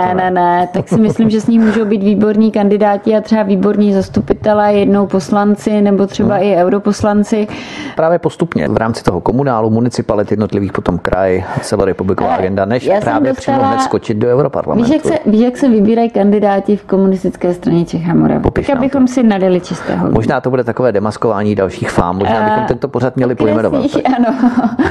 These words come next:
Speaker 2: Okresní a krajské výbory před evropskými volbami, když měli konference, měli navrhovat své lidi z krajů, z okresů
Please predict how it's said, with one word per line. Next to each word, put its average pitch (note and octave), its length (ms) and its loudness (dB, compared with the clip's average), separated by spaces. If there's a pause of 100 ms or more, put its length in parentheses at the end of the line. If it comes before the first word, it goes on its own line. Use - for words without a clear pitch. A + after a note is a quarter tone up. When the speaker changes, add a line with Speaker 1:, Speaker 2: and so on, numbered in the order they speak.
(420)
Speaker 2:
Okresní C#4+ 560 2
a G#3 80 0
krajské G#3 560 0
výbory F3 840 2
před - 240 -2
evropskými G3+ 640 0
volbami, D#3 480 2
když F3 220 0
měli G#3 220 2
konference, F3 680 0
měli G#3 340 2
navrhovat F3+ 760 2 (100)
své B3 440 0
lidi F3 380 2
z F3+ 120 -8
krajů, G3+ 840 2
z - 100 -16
okresů F#3+ 760 0